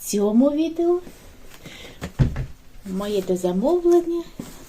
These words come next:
Побачите, з гарною рослиночкою. Так, я вже відкрила посилочку. Ось такий,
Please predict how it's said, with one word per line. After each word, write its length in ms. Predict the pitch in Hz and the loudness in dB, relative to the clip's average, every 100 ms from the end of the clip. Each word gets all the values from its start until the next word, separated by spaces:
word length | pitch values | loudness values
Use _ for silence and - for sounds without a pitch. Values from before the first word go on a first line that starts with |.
| - - - - - - - | -16 -14 -12 -8 -8 -8 -8
Побачите, 480 | 190 185 175 - 190 | -2 -2 -2 -6 -4
з 40 | |
гарною 380 | 202 202 185 175 | -4 -2 -2 -2
рослиночкою. 920 | 170 - 285 392 359 - - 320 294 - - - - - - - - | -6 -4 -2 0 -2 -6 -8 -6 -6 -12 -20 -20 -20 -18 -18 -20 -14
Так, 140 | 180 - - | -12 -12 -10
я 160 | 226 247 | 0 0
вже 140 | 185 | 0
відкрила 560 | 180 170 - 190 196 233 302 - | -4 -4 -8 -2 0 0 -2 -6
посилочку. 680 | 311 - 330 320 311 - - - - - - - | -8 -2 0 0 -4 -12 -18 -20 -16 -14 -10 2
Ось 220 | 226 233 | 4 4
такий, 320 | 214 190 190 | 0 -2 -4